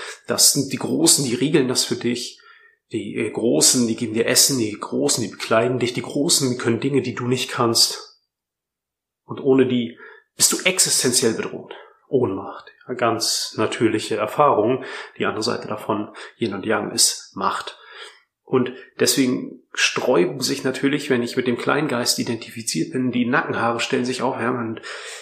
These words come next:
wenn jetzt jemand daherkommt und sagt, ja, hier Gewissheit, Schöpferkraft,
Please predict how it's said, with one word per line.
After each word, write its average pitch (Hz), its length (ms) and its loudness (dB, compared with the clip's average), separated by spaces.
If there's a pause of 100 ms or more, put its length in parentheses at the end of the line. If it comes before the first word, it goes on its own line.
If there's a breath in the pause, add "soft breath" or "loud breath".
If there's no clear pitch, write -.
wenn 110 140 -4
jetzt 117 220 2
jemand 123 320 0
daherkommt 131 480 0
und 123 80 -6
sagt, 123 200 -2
ja, 117 60 -2
hier 120 180 0
Gewissheit, 123 460 2
Schöpferkraft, - 640 -2